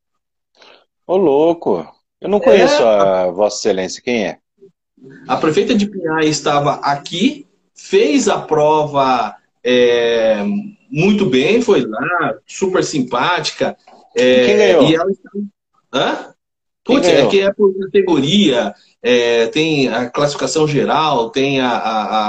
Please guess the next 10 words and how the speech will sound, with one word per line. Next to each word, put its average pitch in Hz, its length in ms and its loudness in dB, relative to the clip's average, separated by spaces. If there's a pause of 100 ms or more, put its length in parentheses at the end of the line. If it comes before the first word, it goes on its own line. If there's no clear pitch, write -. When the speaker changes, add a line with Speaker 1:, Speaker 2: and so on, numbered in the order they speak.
(200)
Speaker 2:
a, - 60 -16 (640)
a - 180 -20 (520)
masculino, 135 560 0
feminino, 143 420 -2
é 170 200 -4
muita 175 340 0
gente 156 220 -4
que 151 100 -4
ganha, 104 320 -4
né? 139 240 -6